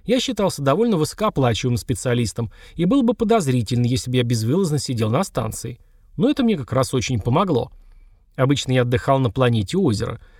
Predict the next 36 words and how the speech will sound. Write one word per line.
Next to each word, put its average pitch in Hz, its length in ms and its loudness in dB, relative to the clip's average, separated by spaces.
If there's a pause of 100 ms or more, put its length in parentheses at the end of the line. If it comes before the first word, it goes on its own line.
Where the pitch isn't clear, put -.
(160)
Хорошее - 380 2
такое - 240 -2
местечко. 123 540 -4 (220)
Климат, 262 340 2
как - 180 -6
у 131 60 2
нас 156 160 2
в - 40 -10
средней 117 320 0
полосе. 131 520 -2 (300)
Да 226 120 0
и 262 40 2
вокруг 160 340 2
все 139 160 -4
точно 135 340 -2
так, 180 240 -2
как - 200 -6
у 139 40 2
нас 135 180 0
в - 60 -20
Подмосковье 139 640 0
на 117 120 2
Рублевке. 127 560 -2 (300)
Я 151 160 4
как-то - 260 0
был 147 180 4
на 165 140 2
даче 139 360 0
у 139 120 -2
нашего 127 320 0
завлаба. 143 560 0 (240)
Он 226 120 -2
приглашал 139 500 2
на 135 140 2
день 117 140 0
рождения. 120 560 -2